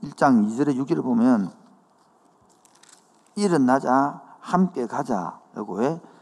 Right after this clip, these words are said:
말이 나와 있는 거예요. 일어나자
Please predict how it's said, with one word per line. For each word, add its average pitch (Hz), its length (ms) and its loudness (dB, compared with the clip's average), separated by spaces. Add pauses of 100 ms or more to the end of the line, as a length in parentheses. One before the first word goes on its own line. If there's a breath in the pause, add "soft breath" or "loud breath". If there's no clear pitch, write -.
(300 loud breath)
말이 101 320 -4
나와 98 220 0
있는 92 260 -6
거예요. 101 320 -14 (1400)
일어나자 113 720 2